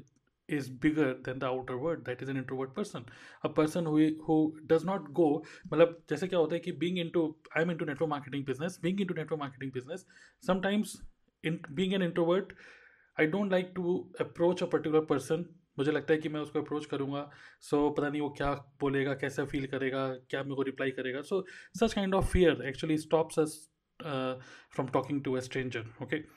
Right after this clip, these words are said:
Now similarly, Simon Sinek, Simon Sinek, uh, is again, uh, you can say एक ऑथर भी हैं, Start With Why, okay? So साइमन सिनेक, अगर आप इनकी भी वीडियो देखेंगे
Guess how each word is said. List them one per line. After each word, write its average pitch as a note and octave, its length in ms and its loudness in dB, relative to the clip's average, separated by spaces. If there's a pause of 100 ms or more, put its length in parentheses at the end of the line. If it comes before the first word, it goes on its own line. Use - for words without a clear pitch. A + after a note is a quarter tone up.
(580)
Now F3+ 80 6
similarly, A3 420 6 (520)
Simon G#3 220 6
Sinek, E3 380 -2 (260)
Simon G3 300 2
Sinek, G#3 400 -2 (220)
uh, D3+ 220 2 (180)
is D3+ 120 0
again, E3 380 0 (640)
uh, C#3 440 2 (240)
you C#3 80 -2
can C#3 200 -4
say D3 60 2 (300)
एक C3+ 300 -2 (120)
ऑथर D3 260 0
भी D3+ 120 -2
हैं, D#3+ 220 -4 (340)
Start C#3+ 360 0
With C3 220 -2
Why, C#3+ 120 2 (300)
okay? D3+ 180 -6 (300)
So D#3+ 160 8 (1040)
साइमन G3+ 220 6
सिनेक, G3+ 540 -2
अगर D#3+ 140 4
आप E3+ 120 4
इनकी D#3 180 -2
भी F#3+ 80 -2
वीडियो D#3+ 220 0
देखेंगे C#3 400 -8